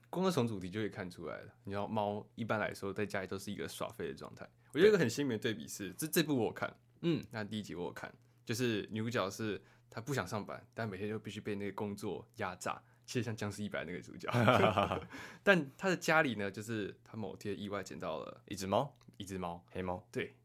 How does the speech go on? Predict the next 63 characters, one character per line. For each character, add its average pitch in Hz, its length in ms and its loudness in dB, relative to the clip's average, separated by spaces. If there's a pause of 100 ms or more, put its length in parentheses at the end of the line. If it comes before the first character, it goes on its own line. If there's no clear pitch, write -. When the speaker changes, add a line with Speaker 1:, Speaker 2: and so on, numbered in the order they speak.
Speaker 1:
一 104 60 -8
只 - 80 -8
黑 98 100 -2
猫。 87 180 -6
她 110 120 -4
捡 131 180 -4
回 135 140 -2
家 156 100 0
说， 151 140 -2
哦， 196 240 0
她 - 100 -6
突 170 100 -2
然 139 120 2
变， 143 160 -4 (260)
变 190 80 2
得 139 80 6
这 240 180 4
么 117 140 2
大， - 220 -2 (160)
Speaker 2:
对。 - 100 0
Speaker 1:
变 170 160 8
得 - 20 4
跟 175 120 4
人 113 200 6
一 117 100 2
样 113 140 4
大。 104 240 -2 (140)
Speaker 2:
比 113 100 2
人 107 160 4
还 120 80 10
要 117 120 12
大。 113 320 10
Speaker 1:
比 139 100 2
人 165 160 8
还 139 120 4
要 165 100 10
大， 151 300 6 (180)
甚 180 180 6
至 160 140 4
还 127 120 8
什 120 60 4
么， 101 80 0
还 107 140 0
帮 113 160 0
你 98 60 -2
做 104 280 -2
饭 98 360 0
啊， 90 140 -8
做 95 200 -4
家 92 260 -6
事， 90 360 -8 (240)
然 92 100 -8
后 101 60 -2
洗 113 140 -4
澡 104 120 0
时 - 60 -6
候 101 60 -2
还 101 40 0
帮 107 120 -2
你 98 40 -2
擦 - 180 -6
背。 101 140 -2
哦， 123 300 6